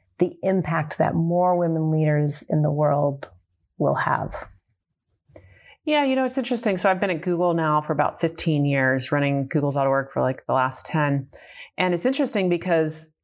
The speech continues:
Speaker 2: we all know that the tech space, uh, when women are underrepresented,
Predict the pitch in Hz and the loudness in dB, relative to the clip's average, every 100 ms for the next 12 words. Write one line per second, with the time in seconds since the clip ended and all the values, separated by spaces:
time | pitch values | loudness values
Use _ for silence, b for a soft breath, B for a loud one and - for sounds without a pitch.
0 | - 202 294 262 - 170 165 175 185 156 | -4 -2 2 0 0 -2 0 2 2 0
1 | 147 147 - 170 180 - - 143 120 - | -2 -4 -2 -2 0 -2 0 0 0 -2
2 | - 156 147 139 131 113 98 151 160 156 | -4 -2 0 2 2 0 -2 -2 -2 0
3 | 160 165 156 147 135 151 147 139 139 135 | -2 0 0 0 0 0 0 0 -2 -4
4 | 135 117 135 | -2 0 -2